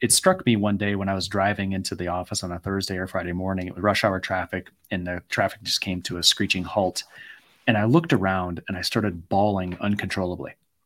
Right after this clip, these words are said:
And I'll never forget it. I, I remember the car, I remember where I was, I remember what I was wearing, I remember all of it, because I was like, "What am I doing?" Right? Because two years ago, prior to that date,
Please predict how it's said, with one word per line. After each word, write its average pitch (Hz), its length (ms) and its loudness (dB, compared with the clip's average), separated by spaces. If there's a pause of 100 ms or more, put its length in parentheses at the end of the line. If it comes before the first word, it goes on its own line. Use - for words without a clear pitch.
(140)
And 107 100 4
I'll 98 120 0
never 113 320 4
forget 95 300 -2
it. 78 120 -8
I, 95 60 0
I 101 240 -4
remember 107 280 2
the 104 80 -2
car, 104 400 4
I 101 40 0
remember 98 200 -2
where 104 160 2
I 104 100 2
was, 101 260 0
I 92 40 -4
remember 101 280 -2
what 101 100 -2
I 98 40 0
was 101 140 0
wearing, 95 280 -2
I - 20 -4
remember 95 260 -4
all 104 200 2
of 104 100 -4
it, 82 160 -8
because - 280 6
I 101 60 0
was - 140 -6
like, 101 120 -8 (440)
"What 160 100 -2
am 220 80 2
I 233 80 8
doing?" - 400 -2 (640)
Right? 117 300 0
Because 123 260 4
two 202 200 4
years 135 280 6
ago, 110 360 2
prior 107 280 0
to 104 80 -2
that 107 240 -2
date, 92 340 -4